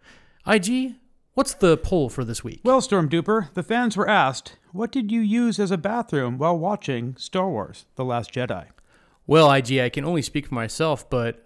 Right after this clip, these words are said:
Speaker 1: uh, in my case, I don't go. Uh, I have a perfect metabolism, and excretory functions are not something that I have to be concerned with. I can eat and drink as much as I want, never have to go. It's great.
Speaker 2: Well, that's good for you, Storm Duper. However,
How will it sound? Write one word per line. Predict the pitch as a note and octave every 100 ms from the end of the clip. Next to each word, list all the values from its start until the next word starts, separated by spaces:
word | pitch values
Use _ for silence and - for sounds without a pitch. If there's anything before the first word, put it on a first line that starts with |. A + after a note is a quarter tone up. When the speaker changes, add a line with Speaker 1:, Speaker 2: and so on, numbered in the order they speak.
| B2
Speaker 1:
uh, | A#2+ A#2
in | A#2
my | C3 F3
case, | C3 A#2+ - -
I | C#3
don't | C#3+ B2
go. | C#3 A2+ G#2+ - _ _ -
Uh, | F#2 -
I | C#3
have | E3+ B2
a |
perfect | - - E3 D#3 -
metabolism, | B2+ - D#3 E3+ A#2+ A2 G#2 G#2+
and | A2 A#2 A#2
excretory | B2+ - B2+ - A#2+ A#2 A2+ A2 - - -
functions | C3 C#3+ A#2 A2+
are | A2+
not | A2+ C3 C#3
something | - B2 A#2+ A#2
that | A2+
I | A#2
have | B2 A#2+
to | A#2+
be | A#2
concerned | - A#2+ C#3+ D#3+
with. | A2 G2+ - - _ _ -
I | B2+
can | C3+
eat | C#3+ D#3+
and | C#3
drink | D3+ D#3+
as | A#2+
much | C#3+ D3
as | C#3+
I | C#3+
want, | E3 G3+ - _ -
never | G#2+ A2
have | G#2 -
to |
go. | A2 A2 G#2+ -
It's | -
great. | B2+ B2 A#2 - _ _ E3
Speaker 2:
Well, | F3 F#3
that's | E3+ G3 -
good | A3 F3+
for | G3
you, | G3 G#3+
Storm | - D#3 C3+
Duper. | D3+ D3+ G3 G3
However, | F3 G3 F#3+ F3 E3+